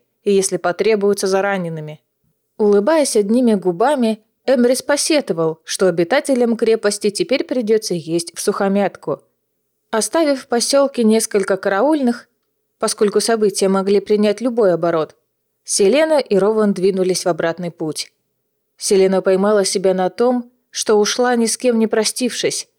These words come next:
и с нею тоже никто не простился. Наверное, с теми, кто уходит на верную смерть,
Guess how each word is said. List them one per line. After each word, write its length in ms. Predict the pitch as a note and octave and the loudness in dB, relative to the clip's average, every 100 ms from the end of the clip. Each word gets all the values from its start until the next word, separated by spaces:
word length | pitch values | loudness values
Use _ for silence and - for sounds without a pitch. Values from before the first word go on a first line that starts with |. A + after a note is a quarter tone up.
| _ _ _ _ | _ _ _ _
и 80 | B3 | -4
с 120 | - | 0
нею 300 | B3+ A#3 A#3 | 2 4 2
тоже 240 | C#4 A3+ F#3+ | 2 0 -2
никто 300 | E3 - E3 | -4 -8 -8
не 140 | E3 | -6
простился. 760 | - E3 - F3 D#3+ - E3+ - _ _ _ _ _ _ | -4 -6 -2 -2 0 -2 -2 -4 _ _ _ _ _ _
Наверное, 540 | G#3 G#3+ D4 C#4 B3 A#3+ | 0 2 2 2 2 0
с 80 | - | 0
теми, 240 | C#4+ A#3 | 0 0
кто 240 | - G#3 | 0 0
уходит 380 | G3+ B3+ A3 G#3 | 2 0 0 2
на 120 | G#3 | 2
верную 360 | G3+ A3 G#3 G3+ | 2 2 2 0
смерть, 460 | A3 A3 G#3 - | 0 0 -2 -4